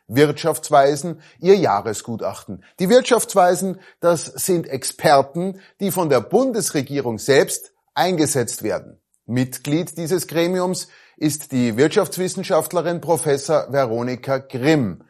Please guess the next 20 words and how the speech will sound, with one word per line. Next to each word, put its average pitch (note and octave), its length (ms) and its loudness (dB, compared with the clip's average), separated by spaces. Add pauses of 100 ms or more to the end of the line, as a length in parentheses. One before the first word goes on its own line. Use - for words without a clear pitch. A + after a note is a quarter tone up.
(240)
Sie A3 160 0
sagt F#3 320 4
gegenüber D3+ 540 2
der A#2 100 2
Bild-Zeitung, E3+ 840 -2 (300)
ab F#3+ 240 2
zweitausendneunundzwanzig D#3+ 1400 0 (240)
geben G3+ 280 4
wir G#3+ 100 2
die F3 140 -4
gesamten A3 720 0 (100)
Einnahmen F#3 560 0
des D#3+ 140 -4
Staates C#3 580 2
für A#2+ 360 0 (140)
Soziales, D3+ 880 2 (200)
Verteidigung D3+ 840 0 (120)
und G#3+ 340 -4 (260)
Zinszahlungen A#2 920 2
aus. D2 380 -8